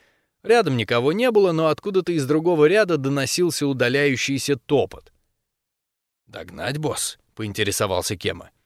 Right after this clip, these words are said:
Каким-то образом у него под лапой уже находилась клетка с тигром, который, похоже, нашёл себе нового любимца. «Ага». Через полминуты Хитам приволок двух упирающихся замызганных хома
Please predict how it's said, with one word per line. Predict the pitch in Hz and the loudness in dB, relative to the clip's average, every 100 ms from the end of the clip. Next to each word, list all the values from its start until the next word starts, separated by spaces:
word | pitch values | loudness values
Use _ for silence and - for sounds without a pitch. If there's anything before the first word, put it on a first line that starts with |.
| _ _ _ _ | _ _ _ _
Каким-то | 123 151 139 156 | -16 -12 0 4
образом | 156 139 131 | 4 4 2
у | 127 | 2
него | 135 127 | 2 2
под | 131 123 | 0 2
лапой | 147 139 | 0 2
уже | 135 123 143 | 0 2 2
находилась | 98 - 104 117 120 - | 0 -4 -6 -6 -6 -4
клетка | 117 101 - - | -2 -2 -2 -10
с | - | -8
тигром, | 190 185 160 | -2 0 0
который, | 135 123 143 123 | -2 -2 -2 -4
похоже, | 127 - 143 131 | -4 -2 0 0
нашёл | 120 - 131 | -4 -4 -6
себе | - 120 | -4 -4
нового | 120 127 123 120 | 0 0 0 0
любимца. | 131 117 90 - - - _ _ _ _ _ _ _ _ _ | -2 -4 -10 -12 -16 -18 _ _ _ _ _ _ _ _ _
«Ага». | 110 139 135 185 - _ _ _ _ _ _ _ | -4 0 0 0 -4 _ _ _ _ _ _ _
Через | - 147 156 | -2 0 2
полминуты | 226 220 202 208 208 185 | 4 4 4 2 2 0
Хитам | - 160 190 147 | -2 0 0 2
приволок | 165 160 160 175 | 2 4 4 2
двух | 127 143 160 147 | 0 0 0 0
упирающихся | 139 135 139 135 - 127 - | 0 2 2 2 0 -4 -2
замызганных | 117 123 143 110 123 113 | 0 0 0 0 -2 -2
хома | - 208 214 190 | 0 2 2 0